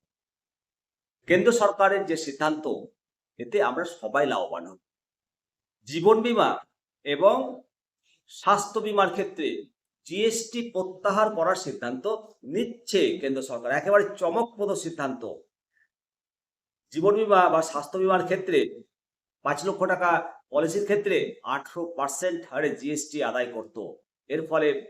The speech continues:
প্রতিদিন পকেট আমাদের ফাঁকা হতো, সেটা আর হবে না। আর এই জিএসটি প্রত্যাহারের ব্যাপারে বাদল অধিবেশনের আগেই জিএসটি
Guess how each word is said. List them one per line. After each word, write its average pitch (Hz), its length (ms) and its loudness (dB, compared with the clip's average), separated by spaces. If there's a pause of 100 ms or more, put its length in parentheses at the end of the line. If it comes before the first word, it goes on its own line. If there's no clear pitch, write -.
(420)
প্রতিদিন 202 640 2 (560)
পকেট 156 380 -4
আমাদের 127 280 -6
ফাঁকা 127 300 -6
হতো, 101 220 -14 (580)
সেটা 180 340 0
আর 185 140 4
হবে 175 240 2
না। 156 60 6 (560)
আর 131 100 6 (440)
এই 202 100 10 (100)
জিএসটি 233 400 0 (100)
প্রত্যাহারের 220 580 4
ব্যাপারে 214 300 6 (1000)
বাদল 208 340 2 (120)
অধিবেশনের 208 520 0 (180)
আগেই 233 300 2 (280)
জিএসটি 233 520 -6